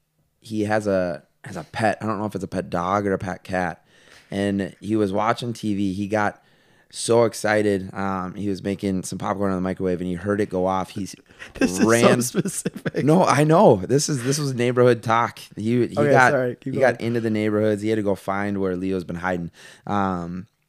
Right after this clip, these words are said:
Speaker 1: and this is just what Leo didn't want getting out 'cause
Speaker 2: Okay.
Speaker 1: honestly, he was, he was a little embarrassed by it. But Leo, uh, heard the microwave ding, and he ran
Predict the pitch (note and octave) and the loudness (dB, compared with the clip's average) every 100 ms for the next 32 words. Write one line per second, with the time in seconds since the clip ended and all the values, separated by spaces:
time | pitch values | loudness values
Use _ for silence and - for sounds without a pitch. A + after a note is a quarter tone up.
0 | _ - G#2+ A2+ A#2 G#2 G#2+ G#2 F#2+ G#2 | _ -2 0 0 -4 -4 -4 -2 -2 0
1 | G2 E2+ G2+ G2 F#2 G2 E2 F#2 E2+ E2 | 0 -2 -4 -2 -4 -6 -4 -6 -6 -8
2 | - - G2 - G#2 A2 C3 B2 A2+ A#2 | -10 -10 -8 -6 -6 -6 -8 -10 -6 -6
3 | A2+ _ _ _ B2 B2+ A2+ G#2+ E2+ E2+ | -8 _ _ _ -10 -4 -4 -4 -4 -4
4 | E2+ - D#2+ D#2 - - - - G2+ B2 | -6 -8 -10 -10 -12 -20 -20 -4 2 6
5 | B2 A2 - _ C3+ B2+ G#2+ G#2 G2+ F2+ | 8 6 2 _ -20 -6 -2 0 0 -4
6 | - _ _ - C3 B2 A#2+ A#2 A2+ A2 | -10 _ _ -2 0 2 0 2 2 2
7 | F2+ G#2 B2 A#2 A2+ G#2 E2 F2 G#2+ A2+ | 0 -2 0 0 -2 -2 -2 -4 -2 0
8 | B2+ C3 | 0 -2